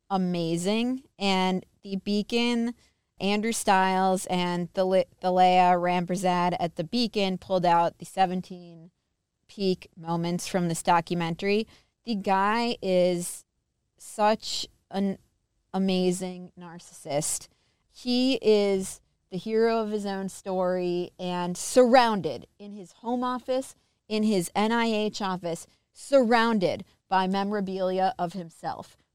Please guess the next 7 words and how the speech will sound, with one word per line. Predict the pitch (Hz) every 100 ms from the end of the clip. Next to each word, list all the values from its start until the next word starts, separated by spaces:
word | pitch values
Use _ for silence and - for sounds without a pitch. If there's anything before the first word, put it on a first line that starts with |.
| _
Pillows, | 302 269 226 175 170
stuffed | - - 277 247 262
animals, | 240 226 220 180 160 - -
caric-, | - 285 269 247 - 254
you | 220
know, | 196 175
drawings. | - 233 262 247 247 226 190 165 170